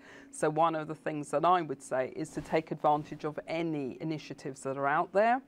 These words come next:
You may not, I think it's really hard because writers get into this, um, vicious cycle where they are seeking the commission and the commission becomes the ultimate.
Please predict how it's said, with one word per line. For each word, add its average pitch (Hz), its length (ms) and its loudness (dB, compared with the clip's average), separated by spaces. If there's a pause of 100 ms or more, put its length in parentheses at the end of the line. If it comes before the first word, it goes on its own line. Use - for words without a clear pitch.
(420)
You 175 220 -2
may 170 240 2
not, 160 300 4
I 160 80 2
think 175 280 -2
it's - 200 -6
really 196 240 6
hard 165 300 0
because 156 280 -8
writers 160 380 0
get 165 160 0
into 180 320 -2
this, 165 400 -2
um, 147 340 0 (640)
vicious 208 360 -2
cycle 180 460 0
where 156 200 0
they 156 200 0
are 156 80 2
seeking 165 540 -6
the 156 80 -4
commission 202 600 -2 (720)
and 165 140 2
the 170 60 0
commission 175 460 -2
becomes 156 420 -4
the - 120 -6
ultimate. 156 520 -2